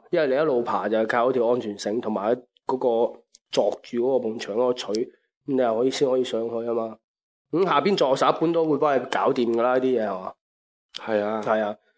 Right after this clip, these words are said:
Speaker 1: 咁或者如果佢啱啱係義工啊，因為佢唔係好熟手啊嘛，就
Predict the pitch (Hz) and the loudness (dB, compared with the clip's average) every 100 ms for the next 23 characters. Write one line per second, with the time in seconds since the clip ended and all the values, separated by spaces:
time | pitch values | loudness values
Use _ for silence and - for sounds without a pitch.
0 | _ _ 110 147 175 226 196 208 160 - | _ _ 0 2 2 2 0 2 0 -2
1 | - _ _ _ _ - 180 202 190 139 | -12 _ _ _ _ 0 2 4 2 0
2 | 120 113 131 156 156 139 147 123 120 95 | -2 -8 -2 0 2 2 2 2 0 0
3 | 127 - - - - 113 113 104 95 _ | -2 -2 -6 -8 -4 -2 -2 -4 -8 _
4 | _ _ _ _ - | _ _ _ _ 0